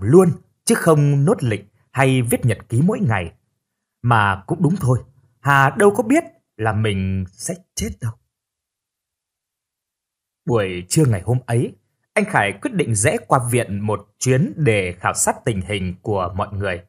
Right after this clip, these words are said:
Nghe nói cô ca sĩ đã có tiến triển khá tốt, đã có thể nói chậm được vài từ, mặc dù vẫn còn sợ sệt và không thích tiếp xúc với nhiều người.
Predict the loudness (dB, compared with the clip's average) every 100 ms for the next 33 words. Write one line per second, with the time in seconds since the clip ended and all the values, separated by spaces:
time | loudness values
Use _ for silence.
0 | _ _ _ _ 0 2 4 4 2 0
1 | 0 2 0 0 -2 -4 -4 2 2 2
2 | 0 -2 -2 -8 -8 -6 -6 -2 -2 -4
3 | _ _ _ 0 0 0 -2 -2 -2 0
4 | -2 0 -2 0 -2 0 2 2 0 0
5 | 0 -4 _ _ _ -4 -2 -2 -2 0
6 | 0 0 -2 -2 -4 -6 -6 -10 -8 -4
7 | -4 -6 -8 -8 -10 _ _ 0 2 4
8 | 2 -2 0 -2 -2 -2 0 -2 -2 0
9 | 0 0 -2 -6 -8